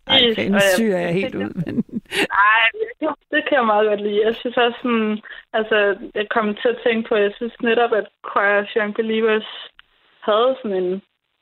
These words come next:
Speaker 2: en ømhed og en blødhed, som jeg bare havde enormt meget brug for, samtidig med, at det var sådan melankolsk,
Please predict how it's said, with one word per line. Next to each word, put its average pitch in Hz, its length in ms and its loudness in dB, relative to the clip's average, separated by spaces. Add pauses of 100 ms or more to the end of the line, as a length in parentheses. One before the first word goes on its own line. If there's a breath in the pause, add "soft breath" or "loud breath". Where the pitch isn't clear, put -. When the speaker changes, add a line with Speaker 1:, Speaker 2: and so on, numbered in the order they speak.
(380)
Speaker 2:
en 202 240 0
ømhed 196 460 2 (100)
og 180 160 0
en 180 160 -2
blødhed, 190 500 0 (320)
som 180 160 -2
jeg 170 120 0
bare - 220 2 (100)
havde 180 360 2 (960)
enormt 220 300 2
meget 196 260 -2
brug 226 280 2
for, 190 140 2 (300)
samtidig 208 460 0
med, 190 120 0
at 185 160 -2
det 202 140 2
var 185 320 2
sådan 190 240 -8 (1200 soft breath)
melankolsk, 196 1040 0